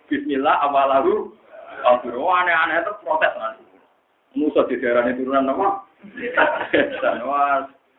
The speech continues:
ra iso. Nang desa-desa sih, oh, mranyu genderuwo. Mergo ana mitos dari genderuwo beda bojone terus ngomong.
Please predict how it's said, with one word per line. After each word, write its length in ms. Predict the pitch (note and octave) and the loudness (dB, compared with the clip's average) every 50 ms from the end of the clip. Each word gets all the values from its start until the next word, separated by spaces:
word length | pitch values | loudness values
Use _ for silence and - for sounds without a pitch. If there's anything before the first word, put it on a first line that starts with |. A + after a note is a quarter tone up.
| _ _ - | _ _ -4
ra 60 | F#2+ G2 F#2+ | -4 -4 -4
iso. 220 | - - _ - - - _ _ _ _ - - | -12 -20 _ -20 -20 -20 _ _ _ _ -14 -8
Nang 160 | F#3+ G3 F#3 | -6 -2 -2
desa-desa 480 | G#3 G#3+ A3 G#3 G3+ G3 - B3+ A3+ - F3 | 0 0 0 0 0 0 0 0 -2 -2 -2
sih, 80 | - | -2
oh, 420 | - D3 D3+ D#3 - - - - - - D3+ F3 | 0 2 2 2 2 0 -2 -6 -12 -18 -8 -4
mranyu 480 | F#3+ G3 G3 G3+ A3 A3+ A3+ - D3+ | -4 -2 -2 -2 0 2 2 2 2
genderuwo. 640 | - C#3 - - E4+ F4+ - A#3+ A#3+ - - - - - - - - - C#5+ - - - - - - - B3 A#3+ - - - - - - - - - - - _ - - - - | 0 -4 -4 -2 -2 -2 0 2 2 2 2 0 -4 -4 -4 -4 -4 -2 -2 -2 -2 -2 0 -2 0 2 2 0 0 -2 -4 -4 -6 -8 -10 -14 -16 -16 -18 _ -20 -20 -12 -8
Mergo 220 | - - - F#3+ | -6 -2 0 2
ana 320 | F#3+ F3 F3 F3 E3+ E3+ E3+ | 2 4 4 4 2 0 0
mitos 320 | E3+ D#3 D3+ - D#3 D#3 G#3 | -2 -6 -4 0 0 0 2
dari 180 | F3 E3 E3+ E3+ | 2 0 0 0
genderuwo 380 | - - C3+ D3+ F#3+ G3+ F3+ D#3+ | -2 -4 -2 0 0 0 0 0
beda 260 | D3 C#3 D#3 C3 - | 0 0 0 0 0
bojone 400 | D3+ C3 - - C3+ C3+ - - | -4 -4 -2 0 0 0 2 0
terus 220 | - E3 - D#3+ | -2 -2 -6 -6
ngomong. 420 | D3 D3 D#3 E3+ - - - - | -4 -2 0 2 2 0 -2 -4